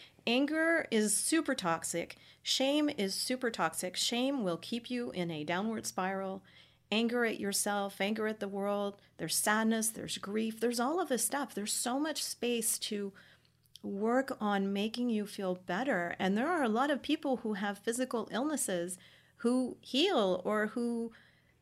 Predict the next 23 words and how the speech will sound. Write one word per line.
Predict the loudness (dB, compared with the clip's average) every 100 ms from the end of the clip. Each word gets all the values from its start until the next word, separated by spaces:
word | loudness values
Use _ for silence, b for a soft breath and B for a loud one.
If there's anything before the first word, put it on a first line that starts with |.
| _
they're | 4 6 4 0 -8 -14
positive | -2 2 4 6 6 4 -2
about | -2 0 0
their | -2 -2
life, | -2 -4 -8 -6
even | -4 -2 0
though | 0
they | 0 -4
have | -6 -6
an | -6 -6
illness. | -4 -4 -4 -4 -2
So | 0 2 2 0 -4 -8
to | -2
me, | 0 2 0 0
that's | 0 0 0
the | -2 -2
space | -2 -2 -2 -4
where | -2
I | -4
can | -4 -6
go | -4 -6 -6 -8 -2
help | -2 -2
people. | -10 -10 -8 -8 -8